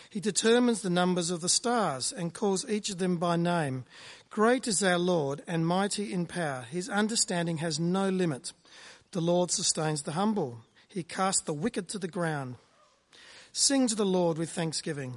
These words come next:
Make music to our God on the harp. He covers the sky with clouds. He supplies the earth with rain and makes grass grow on the hills. He provides food for the cattle and the young ravens when they call. His pleasure is not in the strength of the horse,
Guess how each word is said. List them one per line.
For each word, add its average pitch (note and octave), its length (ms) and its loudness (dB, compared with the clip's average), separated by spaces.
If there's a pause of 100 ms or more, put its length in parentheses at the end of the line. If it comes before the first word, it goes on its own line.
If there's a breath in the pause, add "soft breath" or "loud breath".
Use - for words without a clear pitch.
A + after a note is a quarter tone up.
Make G#3 260 -2
music A#3+ 380 2
to F#3+ 160 0
our F#3 140 2
God D#3+ 300 0
on D#3 140 -2
the D#3 80 -4
harp. C3+ 360 -8 (600 loud breath)
He - 120 -8
covers G3+ 320 -2
the G3+ 100 -4
sky G3 340 2
with F3+ 180 -4
clouds. E3 600 -2
He F#3 100 -6
supplies F#3 580 -2
the G3 140 -8
earth G3 320 -2
with F#3+ 140 -4
rain D3+ 420 -4 (400 loud breath)
and D#3 140 -2
makes D#3+ 280 -2
grass E3+ 480 0
grow E3 380 -2
on F3+ 120 -4
the E3+ 80 -2
hills. C3 600 -6 (300 loud breath)
He G3 160 -8
provides F3 640 0
food G#3+ 360 0
for - 120 -10
the G3+ 80 -4
cattle D#3 600 -4 (280 loud breath)
and D#3+ 140 -2
the E3 60 0
young F3+ 280 2
ravens E3+ 520 0
when E3 200 -2
they E3 120 -2
call. D3 380 -6 (920)
His E3 180 -6
pleasure F3+ 440 -2
is D3 140 -4
not D#3+ 260 -4
in D#3 140 -4
the D3 80 -4
strength F3+ 540 -4
of D3+ 100 -12
the C#3+ 100 -8
horse, F3+ 480 0